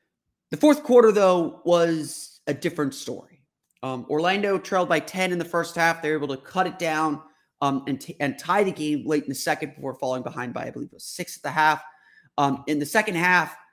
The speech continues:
very much the same thing happened. Start of the third quarter, Minnesota took a ten-point lead again, and Orlando was fighting uphill to get back into it. They definitely trailed by six at the end of the third quarter as they just kept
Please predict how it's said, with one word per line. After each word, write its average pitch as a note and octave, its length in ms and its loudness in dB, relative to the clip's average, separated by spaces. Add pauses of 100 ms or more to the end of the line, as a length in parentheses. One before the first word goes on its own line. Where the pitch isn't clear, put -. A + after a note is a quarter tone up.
(160)
very G#3 240 6
much F#3+ 140 4
the - 80 -12
same F#3 200 -2
thing E3+ 160 -2
happened. E3 340 2 (460)
Start F3+ 300 0
of G3+ 80 -2
the - 40 -12
third F#3 180 -4
quarter, E3+ 260 0
Minnesota D#3 340 -2
took D3+ 220 -10
a C#3 40 -14
ten-point D#3+ 540 -4
lead C#3 160 -2
again, B2 380 -6 (440)
and D3+ 80 -2
Orlando E3+ 360 2
was F3 160 -4
fighting E3 400 0
uphill D3 380 -2
to C#3 100 -12
get C#3 180 -6
back C3 320 -2
into B2+ 220 -4
it. - 140 -20 (960)
They D3 140 2
definitely D#3 340 2
trailed C3+ 260 -4
by A#2+ 100 -2
six - 380 -12
at - 160 -6
the A#2 120 -10
end A2 260 -8
of A#2 180 -4
the - 120 -10 (300)
third C3+ 220 -2
quarter C#3+ 400 0 (400)
as C#3 100 -4
they D3 60 -4
just C#3 260 -4
kept - 360 -2